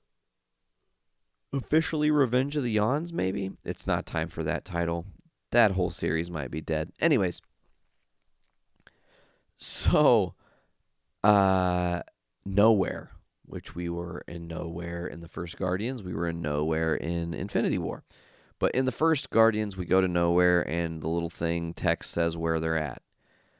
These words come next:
If you translate the number under where it says Nowhere to Leet speak, if you guys don't know what Leet speak, it's like nerd speak. Uh, like, seven three three one is Leet, I do believe.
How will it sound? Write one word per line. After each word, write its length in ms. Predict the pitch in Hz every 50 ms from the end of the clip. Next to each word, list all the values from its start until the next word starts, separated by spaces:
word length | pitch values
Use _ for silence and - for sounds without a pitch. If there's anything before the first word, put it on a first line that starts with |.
| _ _ _ _ _ _
If 200 | - 135 151 -
you 80 | 151 156
translate 560 | 135 - 143 139 139 139 120 120 135 135 127
the 80 | - 107
number 400 | 104 110 117 120 120 123 113 - -
under 460 | 87 101 110 113 110 117 113 110 -
where 460 | - 82 90 90 95 95 98 104 104
it 100 | - -
says 240 | - 104 98 98 95
Nowhere 680 | 98 95 92 95 98 104 110 110 113 117 120 120 120 - _ _ _ _ _ _ _ _ _ _ _ _
to 140 | - - 87
Leet 420 | 85 87 87 85 85 107 - -
speak, 600 | - - - - - - - 147 151 - - -
if 100 | - -
you 60 | 92 85
guys 220 | 90 92 92 85
don't 100 | 92 90
know 120 | 87 82
what 120 | 80 80 80
Leet 220 | 101 110 104 -
speak, 260 | - - 107 101 95
it's 100 | 87 -
like 120 | - 82 78
nerd 340 | 87 87 90 92 92 87 -
speak. 640 | - - - 92 92 90 90 87 87 - _ - - -
Uh, 1000 | - 78 80 78 76 76 76 76 71 67 71 73 73 73 73 73 73 78 - - - - _ _ _ _ _ _ _ _ _ _ _ _ _ -
like, 200 | - 87 87 -
seven 520 | - - 113 107 95 101 104 101 98 92
three 520 | - - - - 92 95 101 98 95 92
three 440 | 90 - - - - 98 95 92 90
one 680 | 87 82 82 87 87 85 87 87 85 87 82 80 82 73 53
is 460 | 50 73 82 85 87 - - - - _ _
Leet, 580 | - 73 80 82 82 73 58 - - - - - - - -
I 60 | - -
do 160 | - - 71
believe. 500 | - 64 67 69 - - - - -